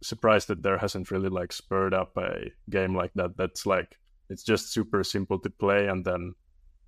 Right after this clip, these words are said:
uh, you're more focused on, like, the cosmetic side, uh, when you're transacting with the game, so to say. And then I gotta say that they,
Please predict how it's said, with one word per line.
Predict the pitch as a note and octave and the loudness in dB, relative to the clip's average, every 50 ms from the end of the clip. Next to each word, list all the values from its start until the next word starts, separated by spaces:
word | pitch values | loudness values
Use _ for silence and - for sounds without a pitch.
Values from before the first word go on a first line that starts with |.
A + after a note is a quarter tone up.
| - - - - | -20 -16 -6 -2
uh, | F2 F2+ F2 F2 F2 E2 - - - - _ _ | 0 2 2 2 0 -2 -4 -8 -14 -20 _ _
you're | G2 G2 F#2 | -2 0 0
more | F#2+ G2+ G2 F#2 | 2 2 2 2
focused | - - F#2 F2+ F2+ F#2+ - - - | 2 0 -2 -2 -2 -4 -6 -6 -6
on, | F#2 F2+ | -6 -2
like, | F#2 F#2 F2+ F2 - | 0 0 0 0 -2
the | F#2+ | -4
cosmetic | - - F#2 F2+ - - G2 F#2 F#2 F#2 F2 - | -6 -6 -6 -8 -6 -4 -4 -2 -2 -2 -4 -4
side, | - - F#2+ F2+ F#2 F2+ - - - _ - | -6 -4 -2 -2 -2 -2 -4 -8 -14 _ -6
uh, | G2 F#2 F#2+ G2 - - A2 - - | -4 -2 -2 -2 -2 -4 -8 -10 -8
when | - F#2+ F#2 F#2+ | -6 -4 -2 0
you're | F#2+ F#2+ F2+ F2+ - _ _ _ _ - - - - - - - _ _ _ _ | 0 0 -2 -4 -6 _ _ _ _ -20 -20 -20 -20 -20 -20 -20 _ _ _ _
transacting | - G2+ G2 G2 - - F#2+ F#2+ - _ - G2 F#2+ F#2 | 0 0 0 0 0 -2 -2 -2 -2 _ -6 -8 -6 -4
with | F#2 - - | -6 -6 -6
the | - - | -8 -10
game, | - - - - - | -8 -6 -6 -6 -6
so | - - - - | -8 -8 -8 -10
to | - - - | -10 -10 -10
say. | - - - - - _ _ _ _ _ _ _ _ _ _ _ - | -10 -8 -10 -10 -12 _ _ _ _ _ _ _ _ _ _ _ -6
And | G2 G2+ | -2 0
then | G#2+ A2 A2+ | 2 4 4
I | A2+ G#2+ | 4 4
gotta | G2+ A2 A2 A2 G2+ | 4 2 2 2 0
say | - - G#2+ G2+ G2 | 0 0 0 0 0
that | F#2 G2 F#2+ F#2 F2+ - _ - | 0 0 0 0 -2 -6 _ 0
they, | G#2+ G#2+ G#2+ A2 G#2+ G#2+ G#2 A2+ | 2 4 4 4 4 0 -2 -4